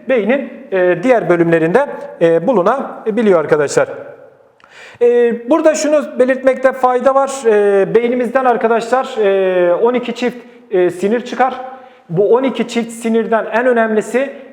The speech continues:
e, kalp, karaciğer, akciğer gibi organlarımızın çalışmasını düzenleyen ve parasempatik sisteme ait olan onuncu çift beyin siniri olan, e, vagus, e, siniridir arkadaşlar.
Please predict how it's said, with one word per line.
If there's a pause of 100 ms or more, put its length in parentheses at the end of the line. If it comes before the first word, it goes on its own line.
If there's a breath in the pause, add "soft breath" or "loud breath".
e,
kalp,
karaciğer,
akciğer
gibi
organlarımızın (200 loud breath)
çalışmasını
düzenleyen
ve
parasempatik
sisteme
ait
olan (400 loud breath)
onuncu
çift
beyin
siniri
olan, (240 loud breath)
e,
vagus, (220)
e,
siniridir
arkadaşlar.